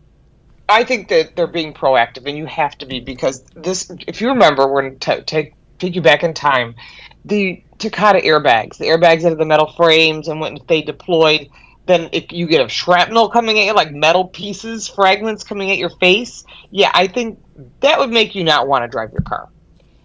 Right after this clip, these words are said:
So apparently, a lot of those have never gotten updated. But now there's even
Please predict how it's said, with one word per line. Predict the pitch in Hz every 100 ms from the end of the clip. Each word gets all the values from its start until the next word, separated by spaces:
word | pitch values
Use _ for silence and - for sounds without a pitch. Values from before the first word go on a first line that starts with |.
| _
So | - 226 214 202
apparently, | - - 214 220 202 214 208 202
a | -
lot | 156 185
of |
those | 220 175 -
have | 156
never | 160 143 160
gotten | 143 143 143
updated. | 143 - 127 104 - - _ -
But | 190
now | 202 196
there's | 190 175
even | 180 180